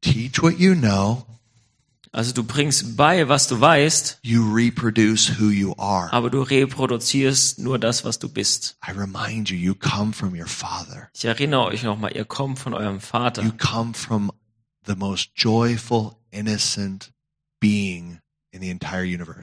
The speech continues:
Speaker 2: Ihr kommt von dem freudigsten, unschuldigsten Wesen des ganzen Universums.
Speaker 1: Y-, he loves you.
Speaker 2: Und er liebt euch.
Speaker 1: And he wants you with him.
Speaker 2: Und er will dich mit ihm.
Speaker 1: Now, I,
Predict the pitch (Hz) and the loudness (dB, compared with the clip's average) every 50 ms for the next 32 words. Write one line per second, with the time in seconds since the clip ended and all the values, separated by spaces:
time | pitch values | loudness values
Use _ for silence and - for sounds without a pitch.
0 | - 120 117 - - 151 156 147 139 - - 131 120 117 117 113 113 107 - - | -8 -8 -6 -2 0 2 2 2 0 -2 0 0 2 2 2 0 -2 -4 -6 -8
1 | - - 135 135 147 151 160 170 160 160 156 147 - - - - - 143 127 - | -6 0 4 6 6 6 6 6 2 0 0 0 0 0 0 0 0 -4 -6 -6
2 | 139 151 151 135 143 143 143 131 127 123 - - - 117 113 113 117 113 110 110 | -6 -4 -2 0 0 0 2 2 0 0 0 0 0 -2 -2 -2 -4 -4 -4 -2
3 | 117 120 127 123 127 123 - 113 110 110 110 113 113 - 113 110 113 110 113 107 | 0 2 2 2 2 2 0 0 -2 -2 -2 -2 -2 -2 -2 -4 -2 -4 -4 -6
4 | 107 98 - 80 - - - - - - - - - _ - 117 113 117 - - | -8 -6 -6 -6 -6 -6 -8 -10 -12 -12 -14 -16 -16 _ -10 -6 -6 -6 -4 -4
5 | - - - - 131 131 131 131 131 131 135 131 123 113 110 110 110 113 120 127 | -4 -4 -2 0 2 2 4 4 4 2 2 0 -6 -4 -2 -2 -2 0 -2 -2
6 | 127 113 - - 170 165 151 - - - _ _ _ - 113 110 - - - - | -2 -2 -4 -4 -4 -8 -10 -12 -14 -18 _ _ _ -14 -12 -12 -10 -8 -6 -2
7 | 123 120 117 123 127 127 127 - - - - - - - - - _ _ _ _ | -2 -2 -2 -2 -4 -6 -6 -6 -8 -6 -6 -8 -10 -12 -14 -16 _ _ _ _
8 | _ _ - 110 104 104 107 110 107 98 95 92 107 110 113 120 123 107 92 - | _ _ -4 -2 -2 0 0 -2 -2 -2 -4 -8 -8 -8 -8 -8 -8 -8 -8 -6
9 | - - - - 87 87 - - - 98 107 110 - - - 92 92 85 - - | -6 -6 -6 -8 -12 -18 -18 -14 -4 0 0 0 0 0 -4 -4 -8 -12 -12 -14
10 | _ _ - 104 113 110 107 107 107 123 131 143 123 110 98 - - - 110 117 | _ _ -12 -6 -2 0 0 0 2 2 0 2 2 0 0 0 0 -2 -4 -6
11 | - - - - - 110 - - _ _ _ - 127 123 123 120 - - - 117 | -6 -8 -10 -8 -8 -10 -10 -14 _ _ _ 4 6 6 6 6 4 0 -6 -6
12 | - | -6